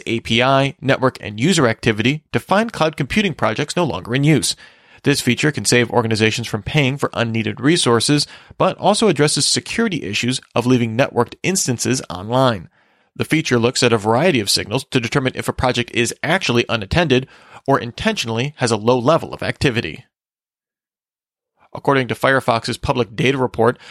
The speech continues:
the browser has one hundred ninety-eight million monthly active users in Q two twenty twenty-one, down forty-six million since January twenty nineteen.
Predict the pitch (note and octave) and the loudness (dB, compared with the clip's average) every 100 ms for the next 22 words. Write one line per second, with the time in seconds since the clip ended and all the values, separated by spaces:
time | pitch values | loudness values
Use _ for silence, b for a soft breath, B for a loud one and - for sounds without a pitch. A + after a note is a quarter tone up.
0 | B - E3+ G3 D#3+ D#3 C3 C3 - G3+ | B -2 0 2 2 0 -2 -4 -4 -2
1 | A3 C#3+ C3 C3+ C#3 A#2+ C3 F#3+ C3+ B2 | -2 0 0 2 2 2 2 4 2 2
2 | A#2+ A#2+ C#3+ A2+ A#2 - A#2 D#3 C#3 A#2 | 0 0 -2 -2 -4 -6 -2 2 4 4
3 | B2+ - A2 - E3+ F3+ B2 A#2+ - G#2+ | 0 -4 -8 -2 -2 0 0 0 -2 -6
4 | G#2+ G#2+ A2 A#2 C#3 G#2+ B B B - | -6 -6 -4 0 2 0 B B B 0
5 | A#2+ G#2+ F3 D#3+ C3+ - A#2+ E3 F3 A#2+ | 0 0 0 0 0 -2 0 2 2 0
6 | - A2+ - A#2 B2 C#3 D3 D3+ - G#2+ | -2 -6 -6 -2 0 2 2 2 -2 -8
7 | F#2 F#2 - - A#2 C#2 | -8 -10 -8 -6 -6 -6